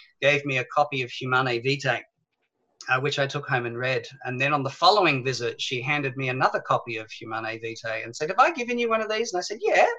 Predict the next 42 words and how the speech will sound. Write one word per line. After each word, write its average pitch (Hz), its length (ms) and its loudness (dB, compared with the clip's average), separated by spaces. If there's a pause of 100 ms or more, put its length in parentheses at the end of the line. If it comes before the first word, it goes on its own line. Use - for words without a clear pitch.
you 359 320 0
have. 392 280 4 (380)
I'll 359 140 6 (100)
take 440 140 -4
another 113 300 -4
one 110 220 -8 (120)
just - 180 -6
in 294 80 -6
case 147 300 -2
you 123 80 -8
need 113 180 -8
it." - 120 -14 (560)
So 139 360 6
the 151 80 2
message 180 380 6
was 151 140 0
pretty, 143 360 2 (120)
pretty 147 160 0
strong, 139 480 2
pretty 143 160 0
clear. 135 360 -4 (220)
I 139 100 2
read 160 260 4
Humanae 135 500 0
Vitae 120 680 -6
and 123 120 -4
it 117 140 -4
was 120 120 -8
beautiful. 123 520 -10 (960)
Absolutely 123 800 -2
amazing 120 800 -8
and 123 140 -8
spot 123 320 -4
on. 120 260 -4 (100)
Just 151 240 -8
absolutely 127 580 -6
hit - 320 -8
the 120 80 -8
nail 117 240 -4
on 107 120 -10
the 107 60 -12
head, 123 260 -10